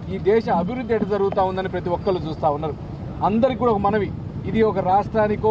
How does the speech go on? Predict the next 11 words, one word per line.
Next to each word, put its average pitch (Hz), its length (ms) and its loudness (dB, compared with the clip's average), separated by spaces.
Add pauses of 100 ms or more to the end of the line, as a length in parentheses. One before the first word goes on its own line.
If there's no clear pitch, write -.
(120)
ఒక 196 80 -2 (140)
జిల్లాకో 208 380 0 (100)
జరిగే 190 280 0
ఎన్నిక 196 320 -4
కాదు, 185 200 2 (560)
ఇది 214 140 0 (220)
దేశ 220 320 4 (120)
భవిష్యత్తుకు 226 540 0
జరిగే 190 220 0
సంబంధించిన 170 520 -2
ఎన్నిక. 165 180 -4